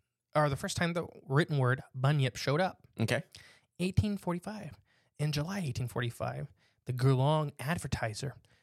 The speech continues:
Speaker 1: announced the discovery of a fossil near the Geelong, which is a river, under the headline, "Wonderful Discovery of a New Animal." This was a continuation of a story of the fossil remains that were previously talked about.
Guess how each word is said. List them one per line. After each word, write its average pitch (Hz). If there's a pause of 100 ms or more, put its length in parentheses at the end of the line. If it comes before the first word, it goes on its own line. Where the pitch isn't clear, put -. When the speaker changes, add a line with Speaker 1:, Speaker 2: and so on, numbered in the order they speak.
(120)
Speaker 1:
announced 131
the 127
discovery 156
of 143
a 123
fossil 143
near 117 (240)
the 120
Geelong, 123
which -
is -
a - (100)
river, - (640)
under 139
the 123
headline, 139 (260)
"Wonderful 160
Discovery 120
of 120
a 123
New 120 (160)
Animal." 127 (800)
This -
was 175
a 156
continuation 143
of 123
a 120
story 127
of 120
the 120
fossil 139
remains 120
that 123
were 117
previously 117
talked 196
about. 139